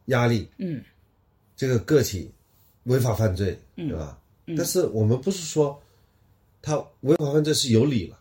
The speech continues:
Speaker 2: 嗯。
Speaker 1: 他违法犯罪百分之百没理的。
Speaker 2: 嗯。
Speaker 1: 我们要看到从社会管理的角度来讲，
Speaker 2: 嗯。
Speaker 1: 是社会整个压力还是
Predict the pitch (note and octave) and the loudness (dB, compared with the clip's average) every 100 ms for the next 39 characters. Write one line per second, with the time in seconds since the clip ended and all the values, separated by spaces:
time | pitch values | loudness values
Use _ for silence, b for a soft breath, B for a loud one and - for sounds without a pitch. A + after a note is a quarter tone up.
0 | - G#3 F3 C3+ F#3 F3+ D#3+ D#3 D3+ - | -8 -4 -2 0 2 2 2 0 -4 0
1 | G#2 B2 D3 G#2+ F2 G2+ G#2 D#2+ - _ | 0 0 -2 -2 0 0 0 -6 -12 _
2 | A3 F#3 B2 - _ _ - _ - A#2+ | -6 -4 -6 -12 _ _ -20 _ -2 2
3 | D3+ D3+ - E3+ B2 A2+ E2+ _ - - | 4 2 -2 -2 0 -2 -4 _ -20 -20
4 | - A#2 A#2 C#3 - b b b _ _ | -6 0 0 -2 -16 b b b _ _
5 | _ _ _ _ - - F#3 D#3 G#2 A#2 | _ _ _ _ -4 2 4 4 2 2
6 | A3 F#3+ A2 F2+ D#2 D2+ D2+ - _ _ | 2 2 0 -2 -4 -10 -12 -16 _ _
7 | - F#3 D3+ - _ - E3 D3+ - - | -6 -6 -6 -14 _ -10 -8 -6 -4 2
8 | A#3 E3 C3+ - A#2 A2+ C#3+ F#3 G3 G3 | 2 2 -2 -4 -6 -4 -4 -4 -2 -2
9 | C#3 - _ _ _ - B2 | -4 -10 _ _ _ -16 -12